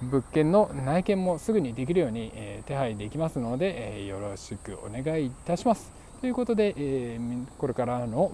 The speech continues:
和歌山市駅はもちろん和歌山市、和歌山県を、えー、盛り上げていければと思います。移住者も、えー、どんどん呼び込みたいですし、えー、コロナが収束した暁には、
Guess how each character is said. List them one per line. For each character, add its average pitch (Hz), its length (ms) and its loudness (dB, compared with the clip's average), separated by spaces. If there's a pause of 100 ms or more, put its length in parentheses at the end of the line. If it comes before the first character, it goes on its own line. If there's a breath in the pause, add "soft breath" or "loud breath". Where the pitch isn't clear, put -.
(240)
和 107 100 -6
歌 165 100 0
山 175 160 2
市 - 180 -4
駅 - 400 0
は 120 140 -2
も 110 100 -2
ち 190 140 0
ろ 185 60 4
ん 95 100 -6
和 92 80 -4
歌 135 100 0
山 110 180 0
市、 - 240 -8 (200)
和 117 80 -4
歌 175 100 0
山 170 220 2
県 139 240 2
を、 156 200 4 (640 loud breath)
え 127 220 -2
ー、 - 20 -8
盛 101 140 -4
り 127 60 0
上 131 100 4
げ 113 80 0
て 80 160 -10 (140)
い 110 80 -6
け 147 80 0
れ 185 80 4
ば 156 120 2
と 113 80 -2
思 107 200 0
い - 20 0
ま 143 160 0
す。 - 100 -12 (320 loud breath)
移 117 120 0
住 151 160 4
者 123 120 2
も、 160 300 4
え 113 180 -6
ー、 117 40 -2
ど 180 100 4
ん 170 60 2
ど 123 80 2
ん 110 80 -2
呼 113 80 -2
び 123 80 -4
込 139 100 -2
み 127 140 0
た 143 120 0
い 120 80 -2
で 107 140 -6
す - 160 -14
し、 233 240 -4
え 120 300 -4
ー、 - 600 -18
コ 220 100 2
ロ 170 100 6
ナ 113 100 0
が 101 60 -4
収 190 200 -2
束 196 200 -4
し - 80 -10
た 151 180 -6
暁 - 320 0
に 247 80 2
は、 120 140 0